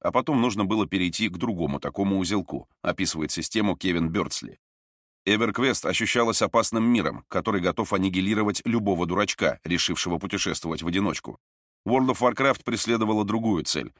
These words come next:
Каждый игрок становился супергероем. Персонажи в ней были разделены на две фракции — Орду и Альянс, каждая с собственным набором классов.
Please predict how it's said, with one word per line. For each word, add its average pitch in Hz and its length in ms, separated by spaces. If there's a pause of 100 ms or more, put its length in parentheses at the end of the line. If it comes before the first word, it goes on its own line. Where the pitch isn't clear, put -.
(260)
Каждый 92 360
игрок 101 280
становился 101 680
супергероем. 92 840 (360)
Персонажи 123 520
в 107 60
ней 120 120
были 110 180
разделены 104 540
на 101 140
две 90 180
фракции — - 560 (160)
Орду 95 360
и 123 120
Альянс, 98 540 (180)
каждая 117 380
с - 60
собственным 98 500
набором 82 340
классов. - 480